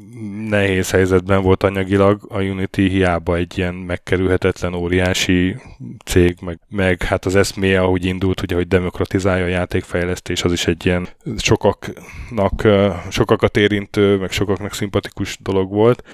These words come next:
Szóval, hogy, ö, igazából a fennmaradásukhoz keresnek ők ilyen új utakat, nyilván több pénzt valahogy beszedni, és ezt, ezt találták ki nagyon szerencsétlenül.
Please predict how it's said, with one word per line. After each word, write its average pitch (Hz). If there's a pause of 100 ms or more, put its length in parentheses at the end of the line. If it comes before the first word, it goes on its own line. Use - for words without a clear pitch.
(280)
Szóval, 127
hogy, 131
ö, 135
igazából 131
a 139
fennmaradásukhoz 95 (260)
keresnek 95
ők 95
ilyen 101
új 95
utakat, 107 (500)
nyilván 87
több 95
pénzt 87
valahogy 87
beszedni, 98
és 98
ezt, 95 (160)
ezt -
találták 90
ki -
nagyon 85
szerencsétlenül. 90